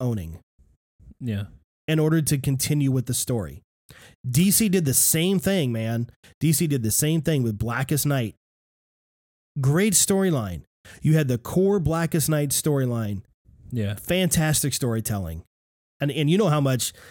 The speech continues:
Speaker 1: I like Green Lantern, which is, like, very little.
Speaker 2: Yeah.
Speaker 1: Great story.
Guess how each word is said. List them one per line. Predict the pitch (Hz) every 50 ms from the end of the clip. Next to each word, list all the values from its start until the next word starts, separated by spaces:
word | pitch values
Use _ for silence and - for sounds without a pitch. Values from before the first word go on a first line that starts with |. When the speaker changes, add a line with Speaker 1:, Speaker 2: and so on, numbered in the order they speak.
| - - _ _ _ _ -
Speaker 1:
I | 135 135 131
like | 123 131 123 120 113
Green | 120 131 127 127 120
Lantern, | 117 120 120 117 107 117 95 90 92
which | 92 107 113 107
is, | 113 110
like, | 107 104 101 95 - _ _ _ _ _ _ -
very | 117 117 113 107 104
little. | 107 107 117 131 131 - - - - - - - _ - 160 117 - -
Speaker 2:
Yeah. | 120 113 104 92 95 101 - - _ _ _ _ _ _ _ _ _ _ -
Speaker 1:
Great | 135 139 165 160 147
story. | - - 151 127 120 107 101 90 -